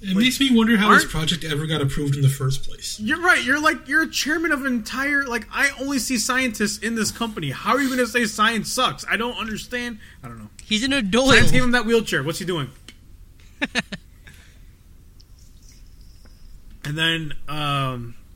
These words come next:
Speaker 2: we cut to Detective Konakawa in a car, and it seems like he's having a he-, heart attack.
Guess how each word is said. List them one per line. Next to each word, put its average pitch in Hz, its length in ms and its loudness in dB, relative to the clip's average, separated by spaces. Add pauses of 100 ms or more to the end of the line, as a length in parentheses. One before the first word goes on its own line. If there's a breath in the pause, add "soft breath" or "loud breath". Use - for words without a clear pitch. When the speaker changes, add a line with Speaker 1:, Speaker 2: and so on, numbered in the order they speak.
(260)
Speaker 2:
we 143 100 -6
cut 165 320 -6
to 143 460 -2
Detective 139 440 -12
Konakawa 139 600 -8
in 131 60 -8
a 117 60 -14
car, 165 360 -10
and 127 200 -14
it 135 80 -14
seems 147 220 -10
like 143 80 -10
he's 139 100 -12
having 127 220 -8
a 101 40 -16
he-, 107 260 -16
heart 131 140 -8
attack. 190 380 -8